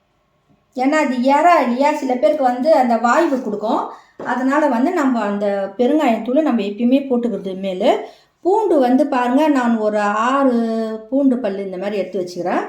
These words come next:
இதையும் வந்து நம்ம இப்படி போட்டலாம். காஞ்ச மிளகா வந்து நான் ஒரு நாலு, அஞ்சு, ஒரு ஆறு போடுறேன். ஏன்னா இது காரமா இருந்தா தானே நல்லா இருக்கும் இல்லையா, அதனால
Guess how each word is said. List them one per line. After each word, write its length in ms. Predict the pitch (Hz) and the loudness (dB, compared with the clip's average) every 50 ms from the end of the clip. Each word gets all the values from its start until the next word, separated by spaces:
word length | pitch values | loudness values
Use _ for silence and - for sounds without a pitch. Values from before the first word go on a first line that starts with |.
| - - - _ _ _ - 269 277 | -10 -16 -20 _ _ _ -8 -6 -4
இதையும் 340 | - 330 339 320 294 247 208 | -2 0 0 2 2 0 0
வந்து 140 | 202 247 269 269 | -2 -2 -2 -2
நம்ம 200 | 233 214 202 185 | -2 -4 -4 -6
இப்படி 160 | 180 180 175 - 175 | -8 -10 -10 -10 -10
போட்டலாம். 520 | 170 - 175 160 160 165 175 208 262 359 403 427 - - _ _ _ _ _ _ _ _ _ _ _ _ _ _ _ _ | -10 -8 -8 -8 -8 -6 -6 -4 -4 -4 -6 -8 -12 -18 _ _ _ _ _ _ _ _ _ _ _ _ _ _ _ _
காஞ்ச 300 | - 269 269 311 349 339 339 294 277 | -4 -2 0 0 2 2 2 2 2
மிளகா 280 | 262 254 247 254 247 240 233 | 2 0 0 0 0 0 2
வந்து 320 | 233 240 262 262 247 320 381 427 539 523 - - - - _ _ _ - 247 | 0 0 0 -2 -2 0 0 0 0 -2 -6 -10 -16 -20 _ _ _ -6 -4
நான் 220 | 247 254 262 269 302 320 302 269 | -2 0 2 2 2 2 0 0
ஒரு 160 | 254 247 277 294 285 262 247 | -2 0 0 0 0 0 0
நாலு, 480 | 233 233 247 254 269 285 277 262 277 320 381 415 - - - - - _ _ _ _ _ _ _ - _ _ _ _ _ _ _ _ - - - - - 226 233 | 0 0 0 0 0 0 2 2 2 2 2 0 -2 -6 -14 -18 -20 _ _ _ _ _ _ _ -20 _ _ _ _ _ _ _ _ -20 -20 -20 -16 -10 -6 -2
அஞ்சு, 380 | 254 262 269 254 254 285 320 381 392 - - - - - - - - _ _ _ - 262 | 0 2 0 0 0 -4 -6 -6 -6 -8 -12 -16 -20 -20 -20 -20 -20 _ _ _ -8 -4
ஒரு 120 | 233 233 226 - 240 240 262 | -4 -4 -2 -2 -2 -2 2
ஆறு 200 | 285 330 320 302 233 - 262 | 2 2 2 2 0 0 2
போடுறேன். 380 | 269 269 240 220 233 294 381 - - - - _ _ - 294 | 4 4 4 2 0 -2 -2 -4 -8 -14 -20 _ _ -2 -2
ஏன்னா 140 | 349 381 381 359 | 0 0 0 -2
இது 100 | 311 311 - 330 | -2 -4 -2 0
காரமா 320 | 311 330 370 415 403 392 381 | 0 2 2 0 0 0 0
இருந்தா 160 | 339 320 302 - | 0 0 2 2
தானே 140 | 311 320 302 277 | 2 2 4 4
நல்லா 180 | 254 254 262 247 | 4 4 2 2
இருக்கும் 240 | 262 247 - 202 202 | 0 -2 -2 -4 -4
இல்லையா, 220 | 196 220 240 233 202 - - - - - _ _ _ _ _ - - - - - _ _ _ - 226 | -2 0 0 0 0 -2 -6 -10 -14 -20 _ _ _ _ _ -18 -18 -18 -18 -20 _ _ _ -6 -2
அதனால 280 | 226 240 262 277 294 | -2 0 2 2 2